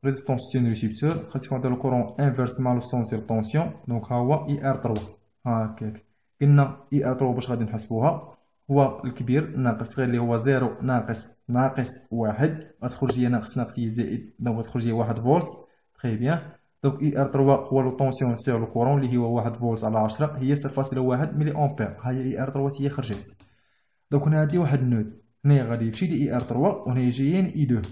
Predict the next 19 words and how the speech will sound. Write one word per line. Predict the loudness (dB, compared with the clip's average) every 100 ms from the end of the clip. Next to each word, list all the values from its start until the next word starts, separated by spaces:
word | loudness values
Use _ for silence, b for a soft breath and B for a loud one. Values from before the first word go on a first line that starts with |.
| -10 -8
دونك | -6
هنا | -6
شنو | -4 -4
غادي | -2
يخرج | -2 0
ليا؟ | 0
اي | -2 -2
ار | -2
كات. | -2 -8 -10 -8
اي | -4 -2
ار | -2
كات | 0 0 0 -4
إيكال | -2 -2 -2
اي | 0
دو | 2 0 0
بلس | -2 0
اي | -2 -2
ار |
تروا. | -2 -2